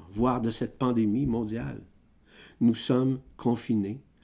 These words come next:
à tous les niveaux d'existence, comme vous le constatez présentement. Il y a donc un effondrement presque total de l'économie mondiale. Peu importe le niveau financier, les affaires, qui font rouler l'économie à tous les points de vue.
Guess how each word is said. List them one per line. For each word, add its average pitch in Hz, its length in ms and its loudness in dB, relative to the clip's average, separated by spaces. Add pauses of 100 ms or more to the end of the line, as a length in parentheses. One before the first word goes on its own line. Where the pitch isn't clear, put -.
à 101 80 -8
tous 131 200 -2
les 110 120 2
niveaux 98 260 -2
d'existence, 98 720 -10
comme 92 200 -12
vous 95 100 -14
le - 60 -18
constatez - 580 -16 (120)
présentement. 87 520 -20 (680)
Il 107 100 0
y 107 40 2
a 101 80 0
donc 110 280 0
un 101 140 0
effondrement 101 680 -6
presque - 400 -14
total 95 480 -14
de 98 100 -16
l'économie 101 500 -12
mondiale. 104 440 -16 (760)
Peu 117 120 4
importe 113 320 0
le 117 60 4
niveau 113 240 2
financier, 117 640 -6 (220)
les 101 180 -12
affaires, 101 440 -14 (600)
qui 110 100 -2
font 113 300 4
rouler 117 360 6
l'économie 107 600 0 (140)
à 110 80 -8
tous 147 320 -8
les 127 120 -2
points 120 200 -10
de 101 60 -10
vue. - 160 -20